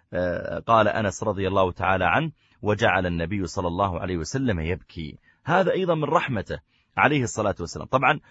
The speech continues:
هو صلى الله عليه وسلم يبكي، لم يقل أنس إنه كان ينوح، إنه كان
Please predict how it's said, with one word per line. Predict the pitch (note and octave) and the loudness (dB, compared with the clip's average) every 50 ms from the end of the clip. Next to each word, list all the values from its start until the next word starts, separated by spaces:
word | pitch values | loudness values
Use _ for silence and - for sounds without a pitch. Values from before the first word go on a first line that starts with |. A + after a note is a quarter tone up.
| - - _ _ | -20 -20 _ _
هو | - G3 G#3 G#3 | 4 6 6 6
صلى | - F#3+ E3+ F3 | 6 4 4 4
الله | F3 F3 F3+ E3+ C#3+ | 6 6 6 6 6
عليه | E3+ F3+ | 4 4
وسلم | E3+ D#3 - F3+ E3 D#3 D3 | 2 2 0 0 2 2 4
يبكي، | D#3 F3+ F3 C3 - - A2 G#2 G#2 | 4 2 2 0 -4 -6 -6 -2 0
لم | C3 F3 G3+ | 0 2 2
يقل | G#3+ G3+ F#3 F3+ F3 - | 2 2 2 2 0 2
أنس | - D3+ D3+ C3+ - - | 0 0 0 -2 -4 -4
إنه | B2+ C#3 C3+ B2 A#2 A2 | -4 0 2 2 0 0
كان | - C3 B2 A#2+ A2+ | 0 0 0 2 2
ينوح، | G#2+ G2+ G2 G2+ B2+ C3 A#2+ G#2+ G2 - - - - _ _ _ _ _ - | 2 2 2 2 4 4 4 2 0 -2 -4 -12 -14 _ _ _ _ _ -2
إنه | C#3 C#3+ C3+ B2 A#2+ | 0 2 2 2 0
كان | G#2 - A#2+ A2 G#2+ G#2 G2+ F#2+ | 0 0 2 2 4 4 2 0